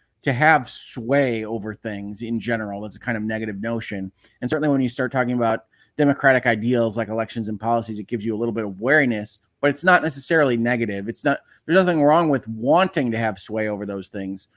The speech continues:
It's kind of the presence of having sway over them that's a problem. So that's kind of mixed. And then the repeated eruption of scandals. So the way this sentence is constructed goes kind of down the line, positive, mixed, negative.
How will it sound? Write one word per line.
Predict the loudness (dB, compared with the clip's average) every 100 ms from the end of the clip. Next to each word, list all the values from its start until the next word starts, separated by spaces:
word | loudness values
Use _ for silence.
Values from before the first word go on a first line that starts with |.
| _
It's | -8
kind | 0 0
of |
the | 0
presence | 0 0 2 0
of | 0
having | -2 -2 -6
sway | -4 -2
over | -2 -4
them | -4 -6
that's | -6 -12
a |
problem. | -6 -2 -2 -4 -10 _ _
So | -2
that's | 0
kind | 2 4
of |
mixed. | 6 4 2 -2 -12 -2
And | 2 4
then | 4 2
the | 2 -2 _
repeated | -10 -8 -2 2 4
eruption | 4 2 2 -2
of | -6
scandals. | -4 -2 -2 -2
So | -4
the | 0
way | 2
this | 2
sentence | 2 0 -2
is | -4
constructed | -6 -2 -2 -2
goes | -4 -2
kind | 0 -2
of | 0
down | 0 0
the |
line, | -2 -2 -4
positive, | -6 -2 -2 0 -2 -2
mixed, | -4 -4 -8 -8
negative. | -6 -4 -8